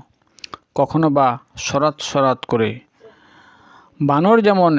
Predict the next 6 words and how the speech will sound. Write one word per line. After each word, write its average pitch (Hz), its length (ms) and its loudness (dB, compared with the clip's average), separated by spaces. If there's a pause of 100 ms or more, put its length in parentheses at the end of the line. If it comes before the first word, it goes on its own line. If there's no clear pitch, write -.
এক 165 340 -2
ডাল 180 220 2
থেকে 131 580 -4
আরেক 143 400 0
ডালে 135 240 2
লাফায়, 123 500 0